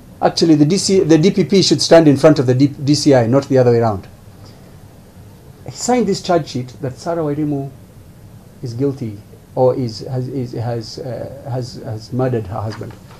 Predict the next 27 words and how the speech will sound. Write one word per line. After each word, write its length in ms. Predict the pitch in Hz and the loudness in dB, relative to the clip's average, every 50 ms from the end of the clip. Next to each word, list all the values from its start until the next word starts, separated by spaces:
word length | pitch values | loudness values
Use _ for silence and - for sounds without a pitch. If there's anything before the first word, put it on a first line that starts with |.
| - - - - - | -20 -20 -20 -12 -8
At 100 | 147 143 | -6 -4
the 60 | 175 | 0
back 260 | 165 226 247 - - | 2 2 2 2 2
page, 320 | - 190 175 330 330 - - - - - - - - - - - - - - - - - - - - - | 4 6 6 6 4 2 -4 -14 -18 -20 -20 -20 -20 -20 -20 -20 -20 -20 -20 -20 -20 -20 -20 -20 -12 -10
it 120 | 147 143 | -10 -10
says, 400 | - - 208 202 185 160 - - - - - - - - - | -2 2 4 4 4 2 0 -8 -20 -20 -20 -20 -18 -12 -2
"Copies 560 | - 240 247 - - 247 240 240 233 196 - | 0 0 0 2 2 2 2 2 2 0 2
of 260 | - 190 170 151 151 | 4 4 4 4 6
the 160 | 165 170 175 | 6 8 8
evidence 540 | 190 175 185 170 185 185 185 190 185 - - | 8 8 6 6 6 6 4 4 0 -6 -4
which 260 | 160 160 185 190 - | -2 -2 -2 0 0
the 100 | - 170 | 0 0
prosecution 760 | - - 170 156 - 160 135 - 190 180 - 190 185 185 190 - | 2 4 2 2 2 0 -4 -4 -6 -4 -2 -2 -2 -2 -2 -2
intends 460 | 160 147 139 135 - 170 175 175 - | 0 0 0 2 2 2 2 2 0
to 100 | - - | 0 0
adduce 520 | 147 131 127 123 151 185 190 185 - - - - - - - - - | 2 2 2 0 0 -2 -2 -4 -6 -12 -18 -20 -20 -20 -20 -8 -4
at 280 | 139 147 139 - - | -2 -2 -2 0 2
your 240 | 151 143 139 135 131 | 4 4 4 4 2
trial 600 | 131 - - 220 226 214 190 165 156 160 165 - - | -2 -2 2 4 6 6 8 6 4 2 0 -2 -2
are 180 | 143 135 131 135 | -2 -2 -2 -2
attached 400 | 131 - - 151 147 - - - | -2 -2 0 0 0 -2 -6 -6
herewith." 540 | - 147 127 117 107 98 - - - - - - - - - - - - - - - - - - - - - - - - - - - - | -2 -2 -2 -2 -2 -6 -12 -16 -20 -20 -20 -20 -20 -20 -20 -20 -20 -20 -20 -20 -20 -20 -20 -20 -20 -20 -20 -20 -20 -20 -20 -16 -10 -8
On 120 | 120 110 | -8 -6
Thursday, 600 | - - 240 240 185 139 135 143 143 139 139 139 - - - - - - - - - - - | 0 4 6 6 6 6 4 4 4 2 2 -2 -6 -14 -20 -20 -20 -20 -20 -20 -20 -14 -10
not 240 | - 127 135 139 - | -8 -8 -8 -8 -8
a 80 | 143 117 | -10 -10
single 840 | - - - - - - - 233 226 214 196 190 196 190 196 196 | -10 -10 -10 -10 -4 0 4 6 6 8 10 10 10 10 8 6